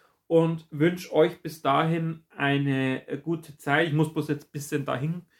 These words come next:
näher an die Kamera kommen, dass die, dass das Ring-L E D nicht so in meiner Brille spiegelt,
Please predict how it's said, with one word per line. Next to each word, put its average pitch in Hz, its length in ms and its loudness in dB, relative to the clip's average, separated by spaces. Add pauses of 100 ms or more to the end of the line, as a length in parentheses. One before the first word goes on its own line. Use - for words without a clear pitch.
(220)
näher 139 200 0
an 131 60 0
die 131 80 -4
Kamera 151 320 0
kommen, 151 240 -2
dass 135 200 -4
die, 127 480 -6 (600)
dass - 260 -8
das 123 240 -8
Ring-L 156 400 2
E 151 100 2
D 151 160 0
nicht 151 220 -6
so - 100 -16
in - 120 -10
meiner 131 240 -4
Brille 160 320 0
spiegelt, 165 520 -6